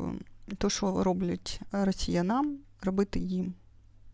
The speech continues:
Коли на їх голови отак буде прилітати кожної ночі, тоді це дуже швидко скінчиться. Ось так.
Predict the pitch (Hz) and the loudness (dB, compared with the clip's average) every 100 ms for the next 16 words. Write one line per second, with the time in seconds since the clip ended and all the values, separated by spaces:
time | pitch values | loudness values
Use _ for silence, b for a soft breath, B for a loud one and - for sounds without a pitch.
0 | - - 196 190 190 180 185 180 180 185 | -8 -2 2 4 4 4 4 2 2 2
1 | 175 175 180 175 - 180 185 180 180 - | 2 0 0 -2 0 0 2 2 0 0
2 | 190 185 214 269 320 302 - 277 B B | -4 -2 -2 2 2 2 -2 -6 B B
3 | B B 220 214 247 220 190 208 190 - | B B -4 -2 0 0 0 0 0 -2
4 | 196 - - - 185 - - - 185 180 | -8 -8 -10 -8 -6 -6 -6 -4 -6 -8
5 | - - - - 208 - - 190 | -20 -20 -20 -6 -6 -4 -6 -6